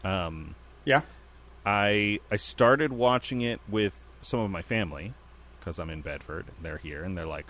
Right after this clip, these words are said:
Speaker 1: "Oh, what's your movie?" And I'm like, "It's this." And they're like, "I've never heard of that. Let's start it." And it,
Speaker 2: Sure.
Speaker 1: if you have seen, I don't think it keeps up this intensity throughout the whole movie,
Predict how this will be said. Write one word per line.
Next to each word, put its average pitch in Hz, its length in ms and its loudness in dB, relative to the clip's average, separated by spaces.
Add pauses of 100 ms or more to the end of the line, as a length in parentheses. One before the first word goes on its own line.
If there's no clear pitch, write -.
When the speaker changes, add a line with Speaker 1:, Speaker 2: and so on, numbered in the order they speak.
Speaker 1:
"Oh, 113 120 2
what's 80 280 -6
your 95 80 -4
movie?" 98 380 0
And 71 100 -12
I'm 78 100 -10
like, 78 240 -10
"It's - 140 -12
this." 76 320 -6
And 78 80 -14
they're 71 80 -12
like, 71 240 -12
"I've 76 140 -12
never 69 180 -12
heard 143 200 -14
of - 80 -14
that. - 260 -16
Let's - 260 -14 (400)
start 85 320 -4
it." - 100 -12
And 98 140 -2
it, 90 120 -2 (260)
Speaker 2:
Sure. - 320 -6
Speaker 1:
if 107 180 0
you 107 440 2
have 98 100 -10
seen, 120 420 -4 (140)
I - 60 -6 (140)
don't 214 220 -6
think 214 220 -2
it - 120 -2
keeps - 320 0
up 160 140 2
this - 200 0
intensity 117 520 0
throughout 110 320 2
the 101 60 -4
whole 107 160 0
movie, 101 440 0